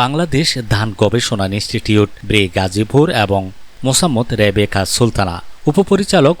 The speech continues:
ও প্রকল্প পরিচালক, সমবায় ভিত্তিক খামার যান্ত্রিকীকরণ প্রকল্প, পল্লী উন্নয়ন একাডেমি বগুড়া। তারা প্রশিক্ষণ কর্মসূচি উদ্বোধন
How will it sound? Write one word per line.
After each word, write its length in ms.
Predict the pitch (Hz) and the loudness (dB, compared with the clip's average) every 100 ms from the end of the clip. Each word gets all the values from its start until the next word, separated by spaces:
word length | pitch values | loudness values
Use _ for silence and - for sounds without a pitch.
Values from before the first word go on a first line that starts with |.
| 147 | -2
ও 20 | 151 | 0
প্রকল্প 340 | 127 - 131 135 - | -2 -2 -2 -4 0
পরিচালক, 500 | 104 120 139 143 160 - - - | 0 2 2 2 0 -4 -4 0
সমবায় 460 | 117 113 98 92 90 | 2 2 0 0 0
ভিত্তিক 380 | 131 - 104 90 - | -2 0 -2 -2 -2
খামার 260 | 127 135 104 | 0 2 0
যান্ত্রিকীকরণ 720 | 101 98 131 127 110 101 98 92 - | -2 -4 -6 -4 -2 0 0 -2 -2
প্রকল্প, 380 | 110 - 95 95 90 - - - - | -2 0 -4 -2 -6 -6 -16 -6 0
পল্লী 240 | 147 131 104 | 2 2 0
উন্নয়ন 320 | 92 90 90 92 | -2 -2 -2 -4
একাডেমি 380 | 95 107 135 160 | -2 0 2 2
বগুড়া। 340 | 117 101 87 85 - - - - | 2 2 0 -2 -8 -16 -12 -2
তারা 160 | 110 123 - | 0 0 0
প্রশিক্ষণ 420 | 160 143 196 196 180 | -2 0 -2 -4 0
কর্মসূচি 460 | 120 135 143 151 - | 0 0 -4 -4 -2
উদ্বোধন 340 | 135 110 101 | 0 0 -2